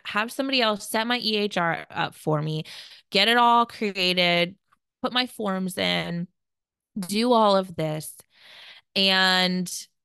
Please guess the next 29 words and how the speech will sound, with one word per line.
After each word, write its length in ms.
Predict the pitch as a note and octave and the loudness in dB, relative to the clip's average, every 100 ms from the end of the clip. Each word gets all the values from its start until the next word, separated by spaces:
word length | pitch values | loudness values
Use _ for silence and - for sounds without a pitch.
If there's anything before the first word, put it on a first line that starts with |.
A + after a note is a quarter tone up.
| _ _ _ | _ _ _
then 200 | F3+ G3 | -2 0
I 260 | - G3 G3 | 2 0 0
don't 160 | F#3 | -2
have 200 | F3+ F3 | -4 -6
to 80 | F3 | -6
do 140 | E3+ B2+ | -4 -4
it 100 | D3+ | -4
myself." 440 | D3+ - E2 - | -8 -8 -10 -10
So 280 | - D#3+ D#3+ | 0 2 2
let's 300 | F#3 G3+ G3 | 2 0 0
say, 320 | A#3+ G#3+ G#3 | -2 0 0
like, 240 | G3 D#3+ - | 0 -2 -4
to 80 | |
do 220 | G3+ D4+ D#4+ | -4 -2 0
that 220 | D4+ A#3 | 0 0
would 160 | A#3 | -4
cost 800 | - - G#3 F#3+ F#3+ F#3 - - _ _ _ _ _ _ | -6 -2 2 4 2 -2 -8 -18 _ _ _ _ _ _
six 240 | - B3 - | -4 -4 -2
hundred 240 | A#3+ G#3+ | -2 0
dollars 460 | F3+ D#3 D#3+ D#3+ E3 | 0 0 -2 -4 -6
to 60 | |
have 200 | E3 D#3+ | -6 -6
somebody 320 | - D3+ D3+ | -6 -8 -6
s-, 220 | D3 - - | -8 -8 -12
set 220 | - C#3+ C#3+ | -8 -8 -6
that 120 | - | -8
up 140 | - | -10
for 100 | - | -12
me. 140 | - | -16